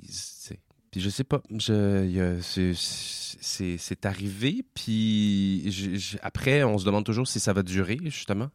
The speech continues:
si ça va pas se terminer à un moment, puis tu, tu, tu réussisses plus à aller chercher l'émotion.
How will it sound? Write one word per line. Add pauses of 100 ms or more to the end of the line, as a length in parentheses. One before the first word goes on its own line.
(140)
si
ça
va
pas
se
terminer
à
un
moment,
puis
tu,
tu,
tu
réussisses
plus
à
aller
chercher
l'émotion.